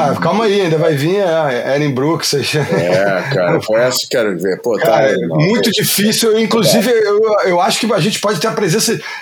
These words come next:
Speaker 2: de duas, eu acho pouco provável das três grandes campeãs no, no Final Five do ano que vem, acho pouco provável das três.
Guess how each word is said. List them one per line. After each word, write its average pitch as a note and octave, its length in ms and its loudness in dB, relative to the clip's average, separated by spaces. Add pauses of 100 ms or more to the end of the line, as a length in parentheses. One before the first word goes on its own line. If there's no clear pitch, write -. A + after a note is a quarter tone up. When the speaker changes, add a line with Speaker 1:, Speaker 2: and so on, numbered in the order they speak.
Speaker 2:
de D3 120 -4
duas, F#3+ 720 -2 (120)
eu D3 260 -2
acho D3 220 -2
pouco F#3+ 180 -2
provável E3 380 0
das D3+ 240 -2
três D#3 240 -2
grandes D3+ 320 -2
campeãs D3 580 -4
no, D3+ 220 -4 (240)
no C#3+ 60 -2
Final D3+ 280 -2
Five D3+ 240 -2
do D3+ 100 -2
ano D3+ 100 -2
que D3 100 -4
vem, C3+ 140 -2
acho D#3+ 180 -6
pouco E3+ 160 -6
provável D#3+ 340 -2
das E3+ 220 -2
três. C#3+ 400 -4